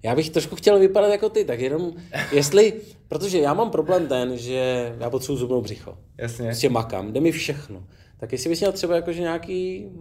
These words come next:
Speaker 1: eh, zkušenost nebo doporučení, to by mě zajímalo, jak jako jet na to,
Speaker 2: Hele.
Speaker 1: abych sundal to břicho.
Speaker 2: Hele, já ti to, já ti řeknu, jak cvičím já, jo.
Speaker 1: <laughs>
Speaker 2: Já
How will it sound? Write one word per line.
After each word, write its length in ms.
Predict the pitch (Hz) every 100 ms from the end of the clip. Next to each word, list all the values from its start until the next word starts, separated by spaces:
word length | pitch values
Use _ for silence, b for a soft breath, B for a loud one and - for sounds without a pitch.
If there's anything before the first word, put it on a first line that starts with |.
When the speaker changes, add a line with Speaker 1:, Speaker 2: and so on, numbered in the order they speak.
| 147 139 131
Speaker 1:
eh, 40 | 117
zkušenost 460 | - - 139 143
nebo 160 | 156 151
doporučení, 720 | 123 131 123 - 139 147 156
to 80 | 139
by 60 |
mě 140 | 139 143
zajímalo, 480 | 123 123 127 139 143 B B -
jak 220 | 113 113
jako 220 | 131 170
jet 240 | 170 175 160
na 140 | 147
to, 120 | 147 165
Speaker 2:
Hele. 80 | 120
Speaker 1:
abych 380 | - 175 -
sundal 360 | - 170 165 160
to 120 | 151
břicho. 300 | 123 113 - - -
Speaker 2:
Hele, 300 | 120 135 - -
já 180 | 113
ti 140 | 113 120
to, 440 | 117 127 123 123 b b b
já 180 | - 120
ti 160 | 120 135
řeknu, 280 | 131 127 127
jak 140 | 123
cvičím 400 | - 131 135 139
já, 300 | 127 127 127
jo. 100 | - - -
Speaker 1:
<laughs> 360 | 135 120 -
Speaker 2:
Já 420 | 120 120 120 120